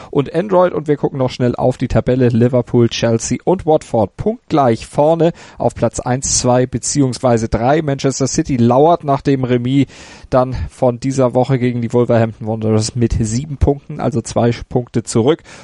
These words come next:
Und die Abstiegszone momentan Burnley, Huddersfield und West Ham. West Ham sogar ohne Punkte bisher.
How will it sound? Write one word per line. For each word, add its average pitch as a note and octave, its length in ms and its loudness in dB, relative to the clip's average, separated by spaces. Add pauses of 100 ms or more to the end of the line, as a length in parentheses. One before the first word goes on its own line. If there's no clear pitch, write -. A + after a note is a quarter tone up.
Und C3 200 -4
die B2+ 100 -8
Abstiegszone A#2+ 840 -2
momentan G#2+ 580 0
Burnley, G#2 460 0 (240)
Huddersfield G#2 720 0 (100)
und C3+ 320 0
West A2+ 300 0
Ham. A2 180 2 (180)
West G#2+ 280 -2
Ham G2 160 -2
sogar F#2+ 360 -6 (120)
ohne C3 320 4
Punkte A#2 440 -2
bisher. G2+ 440 0